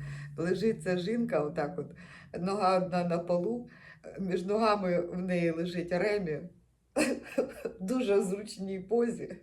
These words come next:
і вони сплять. В общем, він там спав на першій полці.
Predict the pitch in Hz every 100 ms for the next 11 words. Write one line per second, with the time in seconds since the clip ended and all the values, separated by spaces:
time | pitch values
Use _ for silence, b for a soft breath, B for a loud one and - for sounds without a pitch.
0 | - 226 - 247 214 240 - - 180 165
1 | 160 - - _ _ _ - B B B
2 | 190 226 - 226 190 226 285 220 214 -
3 | 220 226 202 185 190 190 - 180 147 -
4 | 147